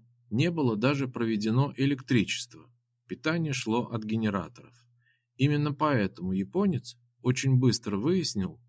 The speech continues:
какое из шале сейчас занято. Самая нижняя вилла в левой части рисунка будущих ворот. Чистая, ещё не тронутая, сочащейся из изнанки тьмой.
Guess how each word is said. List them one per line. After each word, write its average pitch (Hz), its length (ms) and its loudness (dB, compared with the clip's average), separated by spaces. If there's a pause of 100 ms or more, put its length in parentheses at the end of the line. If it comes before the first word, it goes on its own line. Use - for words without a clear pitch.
(120)
какое 127 440 2
из - 200 -4
шале 135 380 2
сейчас 127 420 0
занято. 95 580 -2 (560)
Самая 120 440 2
нижняя 107 440 2
вилла 175 420 0 (320)
в 95 120 -4
левой 127 320 2
части 104 400 -4
рисунка 160 760 -4
будущих 113 640 -2
ворот. 92 460 -2 (640)
Чистая, 92 680 0 (140)
ещё 107 300 -2
не 104 120 2
тронутая, 147 540 0
сочащейся 123 840 -2
из 92 280 -4
изнанки 98 500 -4
тьмой. - 420 -12